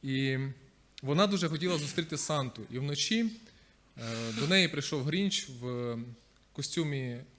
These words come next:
Санти, і вона з ним спілкувалася, потім заснула, і на другий день Грінч вкрав всі подарунки і всі прикраси. І вона говорить своїй мамі: "Він, напевно, рознівався на мене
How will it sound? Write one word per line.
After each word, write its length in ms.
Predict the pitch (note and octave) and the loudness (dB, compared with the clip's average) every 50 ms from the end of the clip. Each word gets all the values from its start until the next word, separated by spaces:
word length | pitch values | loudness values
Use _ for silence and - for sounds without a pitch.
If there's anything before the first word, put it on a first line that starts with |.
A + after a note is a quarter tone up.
| - - - - | -20 -20 -18 -12
Санти, 640 | - - - F3 F#3 G#3 G#3 G3 - F#3 F#3 F#3 - - - - - - - - _ - | -8 -6 -2 0 0 0 0 2 2 0 0 0 -2 -8 -16 -20 -20 -20 -20 -20 _ -2
і 80 | C#3 D3 | 0 2
вона 180 | F3 G#3+ G3 | 4 4 4
з 40 | E3+ | 4
ним 80 | D3+ C3+ | 2 0
спілкувалася, 540 | - - C#3 C#3 - A3+ A#3 G#3+ E3 F3+ D#3 | -4 -6 -6 -2 0 2 2 2 2 0 0
потім 220 | E3+ E3+ D#3 C3+ | 0 0 0 -2
заснула, 480 | C3+ C#3 - - G3+ G#3 A3 F#3+ D#3+ D3 | -2 -2 -2 0 0 2 2 2 2 0
і 120 | D3+ D3 | 0 0
на 100 | C#3+ C3+ | 0 0
другий 320 | C#3 F3+ G#3+ G#3 F3+ F3 | 0 0 0 0 0 2
день 260 | D#3 F3+ F#3 F#3 F#3 F3+ - - - - - - - _ _ _ | 2 2 2 2 2 -2 -4 -10 -20 -20 -20 -20 -20 _ _ _
Грінч 420 | - B2 D3 E3+ F#3+ G3 F3+ - - | -2 0 2 4 4 4 2 0 -2
вкрав 460 | - - D#3 D#3 D#3 D#3 D3 C3+ C3 | -4 -2 0 2 4 4 2 0 -2
всі 240 | B2+ - - - C#3+ | -6 -6 -4 -4 -4
подарунки 720 | B2 B2+ A#2 B2+ C3 D3 F3+ F#3+ F#3+ F3+ - - D#3 D3 C#3+ | -4 -4 -4 -2 -2 0 0 0 0 -2 -2 -2 -2 -2 -2
і 140 | C3 B2 | -2 -4
всі 200 | A#2 - - C#3+ | -4 -4 -2 -4
прикраси. 760 | B2 - B2 A2+ - C#3+ D3+ E3 F#3 F3+ - - E3 D#3 D#3 D#3 - - - - - - - - - - - - - - - | -4 -4 -6 -8 -4 0 0 2 2 0 -2 -2 -2 -4 -4 -6 -10 -18 -20 -20 -20 -20 -20 -20 -20 -20 -20 -20 -20 -10 -2
І 320 | C#3 C#3 C#3 C#3 C#3 C#3 C3+ C3+ C3+ B2 - - - - - _ _ _ _ - - - | 0 2 4 4 4 2 2 -2 -4 -8 -12 -18 -20 -20 -20 _ _ _ _ -18 -10 -4
вона 280 | C3 C#3 D3+ F3+ F#3+ | 0 2 4 4 6
говорить 400 | F3+ E3+ D#3+ D#3 F3 E3+ D#3+ D#3+ | 4 4 4 4 4 4 4 4
своїй 220 | - - C#3+ C#3 C#3+ | 2 2 2 2 4
мамі: 340 | C#3+ C#3 C3+ A#2+ A#2 A2 - - - - - - - _ _ _ _ _ _ _ _ _ _ _ _ - - - - - _ _ - | 4 4 2 2 0 -2 -4 -6 -10 -20 -20 -20 -20 _ _ _ _ _ _ _ _ _ _ _ _ -20 -20 -20 -20 -20 _ _ -4
"Він, 240 | C3+ C#3 F#3+ G#3+ A3 | 2 6 6 8 8
напевно, 440 | G3+ E3+ - G3 G3 F#3+ F#3 F3 E3 | 6 6 6 4 4 6 6 4 4
рознівався 600 | D#3 D3+ C#3 D3 E3 F3+ F#3 F3+ D#3 - - C#3 | 4 2 2 2 2 4 4 2 2 0 0 0
на 100 | C#3 C#3 | 0 0
мене 400 | C#3+ D#3+ E3+ E3+ D#3+ D#3 D#3 | 2 2 2 2 2 2 0